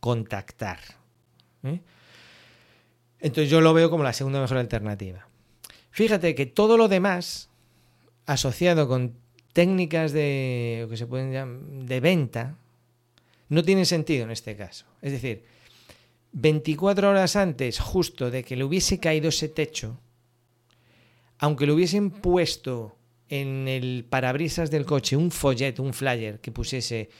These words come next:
"Somos especialistas en estructuras que se van a caer". Lo estoy ridiculizando el asunto. Esta chica hubiese cogido el papel y, si es civilizada, lo hubiese guardado para tirarlo en el contenedor de papel y, si no, pues lo hubiese lanzado, hacer, hecho una pelota y lo tira al suelo.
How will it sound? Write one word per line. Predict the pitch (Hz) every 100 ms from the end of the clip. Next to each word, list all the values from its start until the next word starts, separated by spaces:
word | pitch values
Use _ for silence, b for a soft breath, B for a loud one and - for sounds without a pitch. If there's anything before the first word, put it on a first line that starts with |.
| B B
"Somos | - 160 170
especialistas | 170 - 143 131 135 180 - 190 139
en |
estructuras | 131 113 120 120 170 175 180 180 - b b
que | 135
se | 127
van | 123 143
a | 147
caer". | 139 127 123 110 - - _ _ _ _ -
Lo | 95
estoy | - 117
ridiculizando | 117 120 113 117 123 120
el | 110
asunto. | 101 143 120 110 120 _ _ _ _ b b b b _ -
Esta | 117 147
chica | - 175 160
hubiese | 143 135
cogido | 139 147 156
el | 151
papel | 170 220 233 254 _ _
y, | 131 117
si | 143
es | -
civilizada, | 147 143 175 160
lo | 135
hubiese | 127 127
guardado | 135 143 151 123
para | 120
tirarlo | 120 127 131
en | 131
el |
contenedor | 131 127 139 139
de | 147
papel | 156 185 233 - B B
y, | 127
si | 147
no, | 156 185
pues | 151
lo | 120
hubiese | 120 117
lanzado, | 123 120 135 131
hacer, | 127 139 120
hecho | 123 - 131
una | 135 120
pelota | 139 139
y | 156
lo | 117
tira | 120
al | 101
suelo. | - 104 85